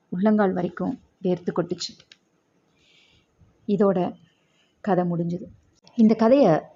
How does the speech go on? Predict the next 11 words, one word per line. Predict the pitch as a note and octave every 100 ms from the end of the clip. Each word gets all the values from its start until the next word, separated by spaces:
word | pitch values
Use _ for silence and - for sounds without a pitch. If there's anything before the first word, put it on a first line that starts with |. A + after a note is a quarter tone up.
| _ _ G3+
வாசிச்சு | F#3 A3 C4 G3+
முடிச்சதும் | F#3 F3 F#3 E3+ - -
பெரும் | A#3+ G3 B3+
குரல் | B3+ G#3+ G#3
எடுத்தெல்லாம் | A3+ F#3+ F#3 F3 F#3+
ஒண்ணும் | F3+ F3 F#3
அழணும்னு | E3+ F3 F3 F3+ E3
தோணல. | F3 E3+ E3 _ - - -
ஆனா | - F3 F#3 F3+ -
ஏதோ | G3+ B3+ D#4 C#4+
ஒரு | B3+ G3+ E3 -